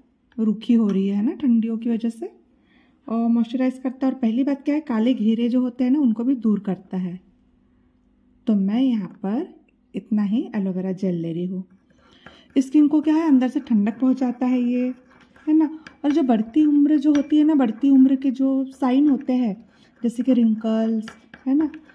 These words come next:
उनके जो बढ़ती उम्र के जो संकेत हैं ना उनको कम करता है। देखिए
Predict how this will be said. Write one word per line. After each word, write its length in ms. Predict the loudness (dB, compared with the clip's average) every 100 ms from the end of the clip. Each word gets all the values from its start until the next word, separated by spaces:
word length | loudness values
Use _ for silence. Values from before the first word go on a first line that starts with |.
| -2
उनके 300 | 2 2 2
जो 160 | 0 2
बढ़ती 360 | 2 0 2 6
उम्र 220 | 6 6
के 100 | 0
जो 100 | -2
संकेत 460 | 0 0 0 -2 -2
हैं 80 | -2
ना 180 | -2 -8 -16 -18 -4
उनको 260 | -2 0 -2
कम 240 | 0 2 2
करता 340 | 0 -6 -6
है। 160 | -6 -6 -4
देखिए 480 | -2 -2 -6 -10